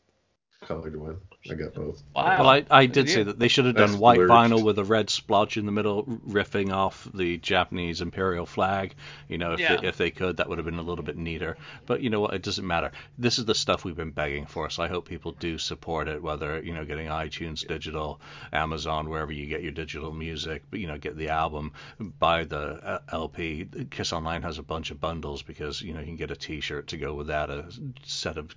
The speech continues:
Speaker 3: cards and guitar picks
Speaker 2: Yeah.
Speaker 3: and stuff like that. So they are going all out. The, uh, Ace Frehley Greatest Hits Live on Black Vinyl did ship as well, so people got those. There's a nice, uh, misprint on the back cover,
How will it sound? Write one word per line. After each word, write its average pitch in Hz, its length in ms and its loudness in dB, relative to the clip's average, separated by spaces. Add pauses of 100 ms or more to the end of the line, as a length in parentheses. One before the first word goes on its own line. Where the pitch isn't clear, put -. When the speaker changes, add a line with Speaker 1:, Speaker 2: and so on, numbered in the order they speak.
(120)
Speaker 3:
cards 80 640 -2
and 78 260 -8 (360)
guitar 85 380 0
picks - 280 -6
Speaker 2:
Yeah. - 60 -8
Speaker 3:
and 80 80 -8
stuff - 300 -4
like 78 280 -2
that. 80 300 -2
So 92 100 -4
they 82 200 -2
are 90 320 4 (420)
going 92 160 0
all 95 160 4
out. 95 240 4
The, 90 260 0
uh, 92 300 2
Ace 110 280 -2
Frehley 98 720 -4
Greatest 92 420 -4
Hits 95 360 -6
Live 87 520 4 (160)
on 82 180 -4
Black 82 220 0
Vinyl 90 320 -2
did 90 220 -6
ship - 340 -6
as 76 160 -4
well, 92 360 0
so - 120 -8
people 85 300 -6
got 80 220 0
those. 90 320 -2
There's 78 160 -8
a 80 40 -8
nice, 82 320 -6
uh, 82 220 -2
misprint 80 540 -6
on 78 140 -4
the 78 40 -8
back 82 240 -2
cover, 85 300 -2